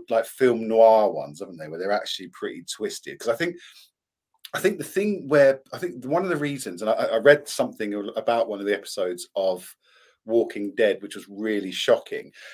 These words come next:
And I think one of the reasons why people don't mind zombies so much, even though it's, they're gory as hell, people are getting ripped apart and zombies are getting smashed in the face and bits are flying everywhere. But because it's,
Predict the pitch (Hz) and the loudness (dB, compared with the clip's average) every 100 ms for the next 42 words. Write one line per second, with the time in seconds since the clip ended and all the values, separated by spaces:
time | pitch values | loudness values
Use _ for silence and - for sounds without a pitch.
0 | - 117 - 175 175 139 165 160 135 113 | -4 -2 0 -2 4 6 6 4 2 0
1 | 110 104 110 131 123 - 123 120 117 110 | -2 0 0 0 -10 -4 0 0 0 -6
2 | 101 127 127 101 - 76 - - 165 180 | 0 2 2 -2 -8 -12 -12 -4 -2 2
3 | 170 156 - 143 143 - 160 180 170 143 | 4 4 2 6 6 6 10 12 12 8
4 | 127 - 131 123 120 160 151 123 139 110 | 2 4 4 4 2 -4 -6 -4 -4 -4
5 | 107 156 - - - 127 127 104 87 - | -4 -4 -4 -8 -2 2 2 0 -6 -18
6 | - - 147 151 131 131 131 - - 160 | -20 -2 2 2 0 -4 -2 0 0 0
7 | 143 - 143 131 - 143 139 127 123 - | -2 0 -2 -4 0 4 6 6 0 -8
8 | 113 143 139 - - 127 123 127 107 92 | -6 -4 -4 -6 -8 -6 -4 -4 -4 -6
9 | 95 _ _ - 127 131 127 185 190 175 | -6 _ _ -10 -8 -6 -2 0 0 -2
10 | 170 - | -4 -14